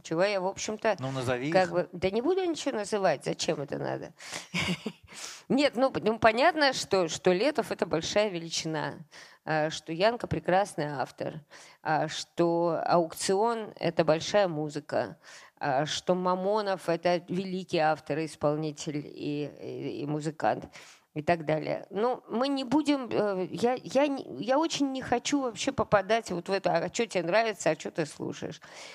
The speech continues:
Speaker 1: Ну, не слушаю я, так сложилось. И если вы, а, спросите любого человека моего поколения, имеющего отношение к пению песен на русском языке, а, эм,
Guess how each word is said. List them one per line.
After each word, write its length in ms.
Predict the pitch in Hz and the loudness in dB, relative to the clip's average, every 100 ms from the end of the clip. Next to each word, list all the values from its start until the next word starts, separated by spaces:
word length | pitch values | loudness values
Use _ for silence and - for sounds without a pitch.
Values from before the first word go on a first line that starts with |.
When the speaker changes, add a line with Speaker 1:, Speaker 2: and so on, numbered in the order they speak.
| - - | -12 0
Speaker 1:
Ну, 200 | 294 - - | 0 0 -2
не 160 | 277 | -2
слушаю 400 | 311 330 - 214 | 2 0 2 -2
я, 100 | 185 | 0
так 180 | - 247 | 0 -2
сложилось. 800 | - - 262 226 220 165 151 - - | -2 0 0 0 -2 -2 -4 -6 -4
И 60 | |
если 320 | 190 240 - 240 | -2 -2 0 0
вы, 220 | 277 262 - - - _ _ | 0 -2 -8 -20 -20 _ _
а, 180 | 175 180 | 4 4
спросите 640 | - - 254 269 - - | 2 0 2 2 0 -2
любого 440 | 220 208 202 175 175 | 0 2 2 2 0
человека 580 | - 170 170 175 165 143 | -2 2 4 2 0 -2
моего 240 | 160 165 | 2 0
поколения, 640 | 160 165 180 175 156 147 147 | 0 2 2 2 -2 -2 -2
имеющего 420 | 170 170 151 160 | -2 -2 -2 -4
отношение 520 | 165 185 - 160 151 | 0 0 0 -4 -4
к 60 | 147 | -4
пению 340 | - 170 160 | -2 -2 -2
песен 420 | 156 151 151 - 135 | -4 -2 -4 -4 0
на 100 | 139 | 2
русском 340 | 180 - - | 0 -4 -6
языке, 640 | 180 170 170 156 156 180 220 - - - - | -4 -6 -8 -4 -2 -2 -6 -18 -20 -16 -2
а, 560 | 147 151 147 147 143 - | 2 4 4 0 -4 -6
эм, 480 | - 147 139 139 131 | -4 -4 -4 -8 -10